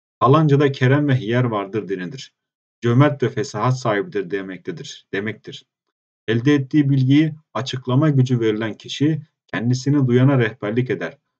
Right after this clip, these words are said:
Böylelikle ondan yararlanılabilir ve başkasından daha faziletli olur. Böyle biri en nafi ismine benzemeye daha yakındır. Bunu bilmelisin. Sana hayırlıların mertebelerini açıklamış oldum. Bu nedenle peygamberlerin isimleri arasında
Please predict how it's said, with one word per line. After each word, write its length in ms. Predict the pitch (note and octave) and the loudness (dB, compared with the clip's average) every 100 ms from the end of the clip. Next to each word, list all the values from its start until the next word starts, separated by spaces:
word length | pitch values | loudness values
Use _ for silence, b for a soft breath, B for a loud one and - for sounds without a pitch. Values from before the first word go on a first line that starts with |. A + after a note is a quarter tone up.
| _ _ | _ _
Böylelikle 480 | G2+ A#2+ C#3 C3 C3+ | 0 4 4 4 0
ondan 420 | B2 A#2 A2+ C#3 | 0 -2 2 2
yararlanılabilir 880 | B2 A2 A2 A2 A#2+ B2+ A#2 C#3 C3+ | 2 2 -4 -2 0 0 0 -2 0
ve 120 | G#2 | -4
başkasından 720 | F#2+ - - G#2+ A#2+ C3 B2 | -6 -10 -10 -8 0 2 4
daha 200 | G#2+ A#2 | 2 -2
faziletli 520 | B2+ G#2+ G2+ G#2 G2+ | -2 -6 -6 -8 -4
olur. 280 | G2+ E2 E2 - _ _ _ _ _ | -4 -4 -10 -20 _ _ _ _ _
Böyle 280 | G#2 B2 D#3 | 2 4 4
biri 300 | C#3+ E3 D#3+ - _ - | 4 2 0 -6 _ 0
en 220 | B2+ C#3+ | 2 4
nafi 320 | C3+ B2+ C3 | 4 4 2
ismine 460 | D#3 B2+ B2+ A#2 F#2+ | -2 0 0 0 -2
benzemeye 540 | A2 G#2 G#2 A#2 B2+ | -4 -4 -4 0 2
daha 180 | A2+ A2+ | 2 0
yakındır. 540 | G#2+ G2+ F#2 E2 - _ - | 0 -4 -10 -14 -16 _ -2
Bunu 240 | B2+ C3+ | 2 2
bilmelisin. 540 | G#2+ G2 G2+ G#2 D#2+ - _ _ _ _ _ _ _ _ _ _ | 0 -6 -8 -8 -12 -18 _ _ _ _ _ _ _ _ _ _
Sana 320 | - C#3 D#3+ C#3 | -2 0 0 2
hayırlıların 640 | B2+ A#2+ B2 C3 C#3 - - _ | 2 2 2 2 2 -2 -10 _
mertebelerini 640 | F#2+ A#2+ B2 B2+ C3+ D3+ | -4 -2 2 4 4 4
açıklamış 580 | C3+ A#2 B2+ A#2 A#2+ B2+ | 0 -2 -6 -2 0 0
oldum. 320 | G2+ D#2+ E2 - _ _ | -2 -8 -12 -16 _ _
Bu 100 | A#2+ | -4
nedenle 580 | A#2 G2+ F#2 A2 D3+ - _ _ | -2 -4 -4 0 0 -2 _ _
peygamberlerin 680 | A#2 A2+ B2+ A#2 B2 B2+ C#3 | -2 2 2 2 2 4 4
isimleri 400 | B2+ B2 A#2 B2+ | 2 0 0 0
arasında 600 | A2+ - F#2+ A#2 C#3 | 0 -6 -6 -2 -2